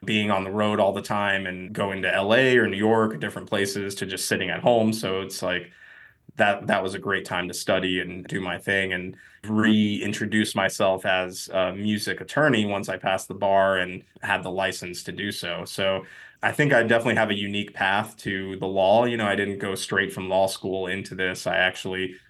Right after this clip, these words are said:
worked in the music industry for several years wearing other hats before I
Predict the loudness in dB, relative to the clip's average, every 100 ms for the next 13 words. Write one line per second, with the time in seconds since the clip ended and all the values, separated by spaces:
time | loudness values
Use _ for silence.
0 | _ 2 2 0 -2 0 0 -2 -4 -6
1 | -4 -4 -4 -6 -4 -4 -4 -2 0 0
2 | -2 -8 -14 _ _ 0 2 2 0 -2
3 | -2 0 0 0 -6 -12 -10 -4 0 2
4 | 2